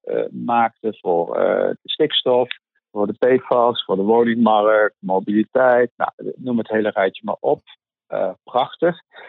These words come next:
Ja, we gaan nu waarschijnlijk toch wel een, eh, redelijk conjunctureel dal in, waarvan niemand nog weet hoe diep het is en hoe lang het zal duren. Dus middelen zullen schaarser worden. En er zat al een beweging, maar die was meer inhoudelijk gemotiveerd.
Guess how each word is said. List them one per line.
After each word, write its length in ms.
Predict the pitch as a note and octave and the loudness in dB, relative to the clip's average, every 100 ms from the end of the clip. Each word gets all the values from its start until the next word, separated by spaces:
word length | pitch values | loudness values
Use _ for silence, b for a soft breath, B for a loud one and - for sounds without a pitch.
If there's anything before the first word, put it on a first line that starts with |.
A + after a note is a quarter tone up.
| B - | B -2
Ja, 160 | G#2 | 0
we 100 | G#2+ | 0
gaan 200 | - A#2+ | -2 0
nu 140 | C3 D3 | 2 2
waarschijnlijk 480 | B2 - G#2 G#2 - | 0 -2 -4 -4 -8
toch 200 | C#3 - | -10 -2
wel 340 | G2 F#2+ F#2+ | 0 2 0
een, 180 | G#2 G#2+ | -2 -12
eh, 260 | A2+ A2 G2 | -16 -18 -8
redelijk 460 | A#2 C3 A2+ G#2 - _ | 0 0 2 -4 -6 _
conjunctureel 640 | G#2+ G2+ - G#2 G2 F#2+ | -6 -6 -8 -2 -2 0
dal 300 | G#2+ B2 B2+ | 0 2 2
in, 180 | G2+ G2 | 0 -2
waarvan 300 | G2 G2 G2+ | -4 -2 -2
niemand 280 | A2+ A2+ G#2+ | 0 0 -2
nog 160 | G2 | -6
weet 260 | G#2 G2 F#2+ | 0 0 -2
hoe 140 | G2+ G2 | -10 -6
diep 220 | A#2+ - | -4 -4
het 160 | - - | -6 -6
is 180 | G3 | -6
en 140 | - - | -6 -8
hoe 80 | D3 | -2
lang 180 | G#2 | -2
het 120 | G2+ - | -2 -4
zal 200 | F2+ F#2 | -4 0
duren. 440 | A2+ G#2+ F2 G2+ | 2 4 2 2
Dus 160 | A2 A#2+ | -2 0
middelen 360 | C#3 C3 B2 | 0 2 0
zullen 280 | - A2 G2+ | 2 0 2
schaarser 600 | - - C3 B2 - F#2 | 0 0 0 0 -4 -2
worden. 440 | F2+ D#2+ F2+ B2+ - _ _ _ _ | 0 2 2 -2 -4 _ _ _ _
En 420 | A#2 A#2 A#2 - _ | 2 2 0 -4 _
er 180 | - G#2+ | -6 -2
zat 320 | - C#3+ F3+ | 2 2 0
al 160 | - C#3+ | 0 0
een 100 | C3+ | 0
beweging, 720 | A#2 A#2 A#2+ A2 G#2 G2+ G2 _ | 0 2 4 2 -2 -8 -10 _
maar 160 | - G#2+ | -8 -4
die 100 | G#2+ | -2
was 160 | A2 | -4
meer 260 | - A2+ - | -2 -4 -2
inhoudelijk 440 | A2 G2 C#3 D#3+ | -2 2 2 2
gemotiveerd. 880 | - C3+ A#2 G#2+ G#2+ - G2+ G2 - | -2 0 0 0 -8 -6 -2 -2 -4